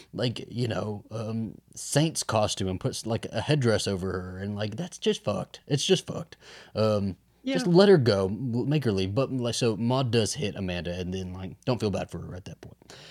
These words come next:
Speaker 1: She hits Amanda and Amanda fire-, I mean, obviously she gets fired, um, but she's not charged with assault, which is, you know,
Speaker 2: Which, again, I
Speaker 1: some
Speaker 2: think
Speaker 1: more
Speaker 2: is
Speaker 1: about
Speaker 2: because
Speaker 1: Amanda.
Speaker 2: Amanda liked her.
Speaker 1: Agreed. Um, but Maud now begins to spiral. You know, she thinks that God's kind of rejected her. She's having these,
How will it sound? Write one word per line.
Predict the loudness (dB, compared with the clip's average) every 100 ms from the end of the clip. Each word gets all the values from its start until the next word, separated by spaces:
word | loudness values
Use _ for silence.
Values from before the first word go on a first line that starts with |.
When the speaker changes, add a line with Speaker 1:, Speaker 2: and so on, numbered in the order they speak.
| -20
Speaker 1:
She | 4 6
hits | 8
Amanda | 6 6 6 4
and | 2
Amanda | 0 0 0
fire-, | -2 -6 -6 -4
I | -2
mean, | 0
obviously | 0 0 0
she | 0
gets | -2 -2
fired, | -4 -4 -8 -6
um, | -4 -4 -4 -8 -12 _
but | -2
she's | 2
not | 2 2
charged | -2 -2 -4
with | -6
assault, | -4 -6 -6 -12 _
which | -14 -12 -12
is, | -12 -8
you | -8
know, | -8 -10 -12 _ _ _ _
Speaker 2:
Which, | -6 -6 -4
again, | 0 2 2 2 0
I | 0
Speaker 1:
some | 2
Speaker 2:
think | 2
Speaker 1:
more |
Speaker 2:
is | 4
Speaker 1:
about | 4 6
Speaker 2:
because | 6
Speaker 1:
Amanda. | 6 6
Speaker 2:
Amanda | 4 2
liked | -4 -6
her. | -12 -14 _ _ _ _ _ _ _ -20 -12 -8
Speaker 1:
Agreed. | -4 -4 -6 -8 -12
Um, | -6 -4 -2 -2
but | -2 -2
Maud | 0 0 0
now | 0 0
begins | 0 -2 -4 -8
to | -10
spiral. | -10 -10 -10 -8
You | -8
know, | -8
she | -8
thinks | -4 -6 -4
that | -6
God's | -4 -6 -8
kind | -10 -8
of | -8
rejected | -8 -10 -8
her. | -8
She's | -8
having | -6 -4
these, | -2